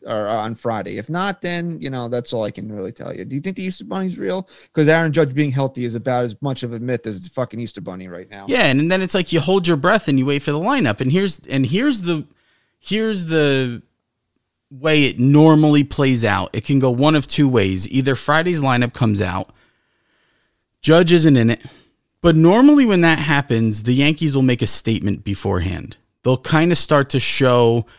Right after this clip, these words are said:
Speaker 2: give a little more detail into what's going on and kinda, and kinda prep you that he's not gonna be in the lineup, right? So that's kinda rare when, if the lineup just comes out without him.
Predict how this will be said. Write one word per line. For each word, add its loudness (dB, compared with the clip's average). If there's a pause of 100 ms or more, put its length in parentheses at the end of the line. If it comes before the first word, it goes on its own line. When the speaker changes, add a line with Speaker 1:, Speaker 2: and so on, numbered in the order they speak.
(500)
Speaker 2:
give 4
a 4
little 6
more 4
detail 2
into -2
what's 0
going 2
on 2
and 0
kinda, 0 (240)
and -4
kinda 0
prep 0
you 2
that 0
he's -2
not 0
gonna -2
be -4
in -2
the -2
lineup, -6
right? -2
So -2
that's -2
kinda -2
rare 2
when, -2
if -2
the -4
lineup -2
just -8
comes -2
out -2
without 0
him. -2